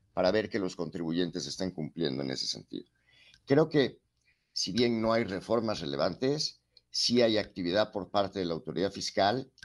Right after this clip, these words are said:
y sí hay temas de los cuales ocuparse, sobre todo desde el punto de vista formal, ¿no? Todo ese tema de los comprobantes, de los ingresos, las deducciones, los criterios que ha venido, eh,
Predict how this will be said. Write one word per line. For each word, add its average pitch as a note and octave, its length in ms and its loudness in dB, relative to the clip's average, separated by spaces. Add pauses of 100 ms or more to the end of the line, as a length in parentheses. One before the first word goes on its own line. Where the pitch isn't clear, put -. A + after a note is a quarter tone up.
(100)
y F#2 100 -6
sí C3+ 200 0
hay C3+ 120 4
temas A#2 600 0
de F2+ 120 -4
los E2+ 180 -6
cuales G2+ 340 -2
ocuparse, G2+ 600 0
sobre B2+ 240 0
todo D#3 300 0
desde G#2 160 0
el F#2 80 -6
punto A#2 180 -8
de A#2 60 -2
vista G2+ 180 -4
formal, D#2+ 460 -2
¿no? G2+ 140 -8 (260)
Todo G2 160 -2
ese G2 160 -4
tema F#2+ 240 -2
de D#2 60 -2
los B1+ 100 -10
comprobantes, F#2 760 -2 (260)
de - 80 -16
los D2+ 200 -8
ingresos, E2+ 440 -2
las C#2+ 140 -4
deducciones, G2 680 -4 (280)
los E2 260 -4
criterios G2+ 600 0
que G2 100 -2
ha F#2+ 60 4
venido, F#2+ 520 0
eh, C#2+ 380 -2